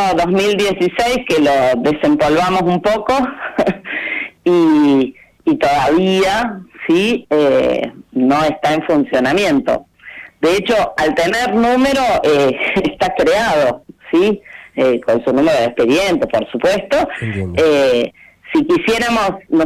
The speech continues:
Speaker 1: sé, si alguien quisiera presentar un proyecto para, para la creación de un cef en Necochea, probablemente se encuentre con la traba que le digan, "Otro más".
Speaker 2: Ya está.
Speaker 1: Necochea tiene ya
Speaker 2: <laughs>
Speaker 1: uno, que es el ciento sesenta y nueve, pero la realidad es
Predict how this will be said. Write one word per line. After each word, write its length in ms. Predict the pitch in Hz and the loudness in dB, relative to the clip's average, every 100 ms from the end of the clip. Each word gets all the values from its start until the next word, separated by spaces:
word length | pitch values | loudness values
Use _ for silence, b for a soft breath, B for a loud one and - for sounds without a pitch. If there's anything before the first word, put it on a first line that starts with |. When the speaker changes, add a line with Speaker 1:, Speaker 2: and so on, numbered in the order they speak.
| - | 2
Speaker 1:
sé, 220 | 135 135 - | 0 0 0
si 120 | 139 | 2
alguien 380 | 147 180 190 185 | 2 2 0 0
quisiera 500 | 185 185 247 208 165 | -2 -2 -2 -2 -2
presentar 500 | 160 160 180 185 196 | -2 0 0 2 0
un 120 | 220 | 0
proyecto 640 | 196 190 190 208 165 160 123 | 0 -2 0 -4 -2 -2 0
para, 420 | 135 123 117 - B B B - | 0 -2 -4 -6 B B B -4
para 200 | 147 151 | 0 0
la 160 | 151 | 0
creación 520 | - 156 156 156 208 214 | 0 0 -2 0 0 2
de 80 | 202 | 0
un 140 | 196 | 0
cef 260 | 233 226 214 | -2 -2 0
en 100 | 202 | 0
Necochea, 640 | 196 214 214 233 240 247 | 0 0 0 0 0 0
probablemente 720 | 185 160 170 185 185 202 202 202 | 0 0 2 2 2 0 0 0
se 100 | 170 | 0
encuentre 440 | 151 180 180 202 165 | 2 2 2 0 0
con 160 | 147 | 0
la 140 | 147 147 | 0 -2
traba 340 | 175 175 202 | -2 0 0
que 100 | 190 | 0
le 100 | 147 | 2
digan, 380 | 151 165 139 117 _ _ _ _ | 2 2 0 -4 _ _ _ _
"Otro 380 | - 233 - 123 | -2 0 0 0
más". 240 | 147 208 - - | 0 -2 -6 -8
Speaker 2:
Ya 160 | - 147 | -4 0
está. 180 | 143 | 2
Speaker 1:
Necochea 380 | 151 147 233 190 | 2 0 -2 0
tiene 420 | 180 226 190 156 143 | 0 0 0 0 0
ya 120 | 160 175 185 | -2 0 0
Speaker 2:
<laughs> 80 | |
Speaker 1:
uno, 240 | 180 208 185 | 2 0 0
que 80 | 180 | -2
es 180 | 196 | 0
el 200 | 214 175 | -2 0
ciento 320 | 185 208 220 202 | 0 0 0 0
sesenta 440 | 190 190 190 208 | 0 0 0 -2
y 60 | 226 | 0
nueve, 400 | 226 226 254 202 | 0 0 0 0
pero 200 | 151 143 | 0 2
la 160 | 143 | 2
realidad 460 | 135 156 156 160 | 2 0 2 2
es 80 | 190 | 0